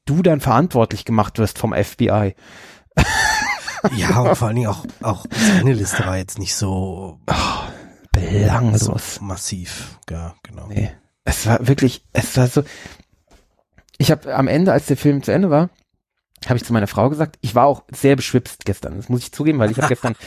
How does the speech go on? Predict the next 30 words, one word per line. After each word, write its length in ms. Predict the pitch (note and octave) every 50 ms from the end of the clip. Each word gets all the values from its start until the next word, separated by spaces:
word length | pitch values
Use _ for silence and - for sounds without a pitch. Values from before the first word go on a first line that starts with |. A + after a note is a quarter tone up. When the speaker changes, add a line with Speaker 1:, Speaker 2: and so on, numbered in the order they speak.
| G#2 -
Speaker 2:
<laughs> 160 | - - -
Speaker 1:
äh, 220 | - C3 A#2+ A#2+
meinen 240 | - B2 B2 A#2 A2
Job 180 | - C3 C3 -
gekündigt 480 | F3 C#3+ - F3+ E3+ F3 F3 E3 -
und 100 | C3 B2
hab 120 | B2+ A#2+ -
danach 300 | - B2 B2 B2 C3 C3+
eine 100 | D3+ B2
Pulle, 420 | - - D3+ C3 C3+ C3+ C3 -
äh, 160 | A2 B2 C3
Cremant 420 | - - - C3 A#2+ C#3+ G3+ G3+ -
aufgemacht 500 | A#2 - - - A#2+ B2+ D#3+ - - - - - - - - - - -
und 300 | _ C3+ C3 B2 - C3 -
hab 140 | C#3+ C#3 -
sie 100 | D3+ C3+
fast 220 | - D3 C#3+ D#3
alleine 280 | C3+ C3 C3+ C#3+ C3 A#2+
getrunken 460 | A#2 - - - A#2+ - - F3 G3 - - - - -
und, 440 | - - D#3+ C#3+ C#3 C3+ - - - -
ähm, 360 | C#3+ C3 B2+ B2+ B2+ B2+ D3 - -
in 400 | - C3+ G2+ F2+ - D#3+ C#3+ B2+
der 140 | C#3+ C#3+ D#3+
Laune 320 | D#3 D3+ D3+ D3+ D3 C#3+
hab 80 | D3+ D3
ich 80 | C#3
dann 100 | - C#3+
diesen 200 | C#3 B2+ B2 C3
Film 200 | - F#3 G#3 G3+
geschaut, 440 | D3+ B2 - - A#2+ A#2 D#3 E3+ -